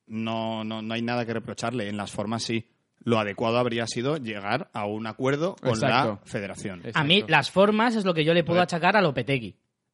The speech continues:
Speaker 3: Que
Speaker 1: Y a
Speaker 3: tome la
Speaker 1: Florentino.
Speaker 3: decisión de irse y decir, "Chico, la selección es una cosa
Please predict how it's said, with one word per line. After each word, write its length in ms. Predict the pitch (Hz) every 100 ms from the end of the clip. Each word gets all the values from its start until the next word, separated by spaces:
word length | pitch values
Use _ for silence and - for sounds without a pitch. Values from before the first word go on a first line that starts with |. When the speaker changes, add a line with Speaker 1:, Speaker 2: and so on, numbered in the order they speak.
| -
Speaker 3:
Que 80 | 156
Speaker 1:
Y 80 | 131
a 40 |
Speaker 3:
tome 120 | 196
la 80 | 226
Speaker 1:
Florentino. 240 | 220 196 208
Speaker 3:
decisión 260 | 226 233
de 100 | 208
irse 200 | 240 202
y 40 | 160
decir, 260 | 151 135 - _
"Chico, 400 | - 180 131 - _ _ _
la 140 | 143 139
selección 300 | 143 160 180
es 80 |
una 140 | 175 175
cosa 360 | 226 214 254